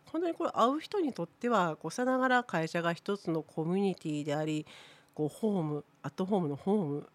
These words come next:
になっておられるんだなということを拝見して、あの、最近ね、よく人材育成だとか確保だとか、特にこの財っていう字が材料の財って書かれたり、財産の財っていうふうに書かれたりするんですけども、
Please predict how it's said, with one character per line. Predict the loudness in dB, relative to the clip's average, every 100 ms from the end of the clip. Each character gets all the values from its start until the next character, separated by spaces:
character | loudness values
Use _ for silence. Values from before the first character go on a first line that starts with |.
| _ 0
に | 2
な | 2
っ |
て | 0 0
お |
ら | 0
れ | 0
る | -2
ん |
だ | -2
な | 0 0 0
と | -4
い |
う | -10
こ |
と | -6 -6
を |
拝 | -4 -6
見 | -4 -6
し | -4
て、 | -4 -6 -8 -20 -20 -20 -12
あ | -8
の、 | -6
最 | -6 -4
近 | -2
ね、 | -2
よ | -2
く | -4
人 | 2 2 2
材 | 0 0 0 -2
育 | -6 -8
成 | -6 -4
だ | -4
と | -4
か | -6
確 | -8 -8
保 | -4 -4
だ | -4
と | -6
か、 | -8 -8
特 | -6
に | -4
こ | -2
の | -2
財 | 0 2 0
っ | -4
て | -4
い | -4
う |
字 | -2
が | -2
材 | -2 0 0
料 | 0
の | -2
財 | -2 -2
っ | -4
て | -8
書 | -4
か | -4
れ | -2
た | -4
り、 | -4
財 | -2 -2
産 | 0 -2
の | -4
財 | -2 -2
っ |
て | -2 -2
い |
う |
ふ | -2
う |
に | -2
書 | -2
か | -2
れ |
た | -2
り | -6
す | -6
る | -6
ん |
で | -8
す | -10
け |
ど | -4
も、 | -2